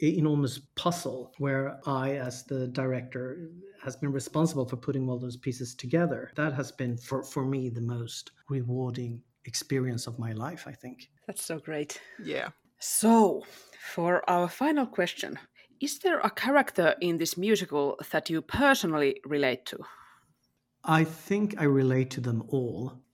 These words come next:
Speaker 1: but Mister Thomas Andrews, the, the, um,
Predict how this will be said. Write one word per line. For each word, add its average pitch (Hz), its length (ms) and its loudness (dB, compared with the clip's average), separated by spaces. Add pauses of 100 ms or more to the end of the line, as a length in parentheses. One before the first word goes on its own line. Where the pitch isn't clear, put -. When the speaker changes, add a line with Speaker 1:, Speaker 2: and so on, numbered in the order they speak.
(120)
Speaker 1:
but 135 340 0 (180)
Mister 147 340 2
Thomas 147 300 4
Andrews, 131 380 4
the, 120 400 0 (320)
the, 120 320 0
um, 147 920 -10